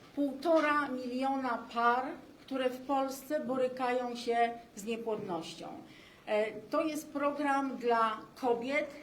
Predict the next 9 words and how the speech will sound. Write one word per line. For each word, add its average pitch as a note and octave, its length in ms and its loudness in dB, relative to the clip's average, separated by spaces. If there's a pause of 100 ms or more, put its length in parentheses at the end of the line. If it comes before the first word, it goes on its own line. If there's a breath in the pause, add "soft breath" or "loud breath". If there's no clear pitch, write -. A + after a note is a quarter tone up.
(120)
i C4+ 40 0
mężczyzn, G#3+ 840 -2
dla B3+ 240 2
tych D4 180 -4
wszystkich, C4+ 680 -6
którzy C4+ 540 -2 (380 loud breath)
chcą D#4+ 340 0
doświadczyć C4+ 680 -2
rodzicielstwa, A#3 840 0